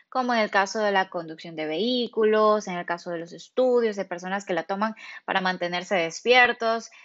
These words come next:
Sí, los estudiantes de medicina somos consumidores de café altamente activos. No todos. Algunos utilizan B dos veinte B. Pero también es porque tiene cafeína y otros componentes que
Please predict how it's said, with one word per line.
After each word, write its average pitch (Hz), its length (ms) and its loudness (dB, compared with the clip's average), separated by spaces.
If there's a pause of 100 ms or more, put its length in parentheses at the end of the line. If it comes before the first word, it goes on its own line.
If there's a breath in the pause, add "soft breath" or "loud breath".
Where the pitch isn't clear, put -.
(120)
Sí, 175 440 -10
los 170 200 -8
estudiantes 180 420 -10
de 185 60 -10
medicina 170 460 -14
somos 165 540 -14
consumidores 160 580 -14
de 160 100 -12
café - 600 -14 (260)
altamente 175 380 -8
activos. - 480 -18 (440 loud breath)
No 202 140 0
todos. 202 560 0 (400 loud breath)
Algunos 220 360 0
utilizan 185 520 -4
B 170 120 -4
dos 160 180 -4
veinte - 240 -12
B. - 120 -8 (480)
Pero 330 180 6
también 311 280 0
es 277 100 -10
porque 240 240 -14
tiene 208 240 -16
cafeína 226 500 -16
y - 240 -20
otros 196 260 -18
componentes 170 500 -14
que - 240 -20